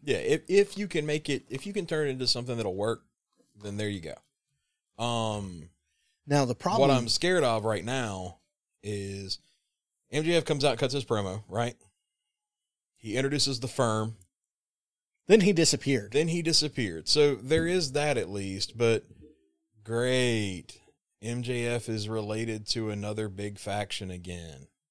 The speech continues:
Speaker 2: Mm-hmm.
Speaker 1: I can only see how it's gonna go if he wins the belt. "Oh, you want a challenge for my belt? Okay, you have to fight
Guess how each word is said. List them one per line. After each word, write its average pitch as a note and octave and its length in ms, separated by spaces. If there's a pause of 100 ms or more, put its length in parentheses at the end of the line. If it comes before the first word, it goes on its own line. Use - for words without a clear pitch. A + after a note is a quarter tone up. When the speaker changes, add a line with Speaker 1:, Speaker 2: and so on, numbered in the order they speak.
(640)
Speaker 2:
Mm-hmm. B2 280 (340)
Speaker 1:
I B2 120
can B2 160
only B2+ 500
see C3+ 560
how A#2 360
it's G#2+ 160
gonna A2 240
go A2+ 460
if A2 220
he A2+ 180
wins G#2+ 320
the G2 100
belt. F#2+ 500 (680)
"Oh, C3 500 (240)
you C3+ 240
want C#3+ 240
a A2+ 80
challenge C#3+ 580
for C3+ 140
my C3+ 240
belt? C#3+ 560 (720)
Okay, E3 1040 (400)
you F#3 320
have D3 400
to C3+ 80
fight E3+ 580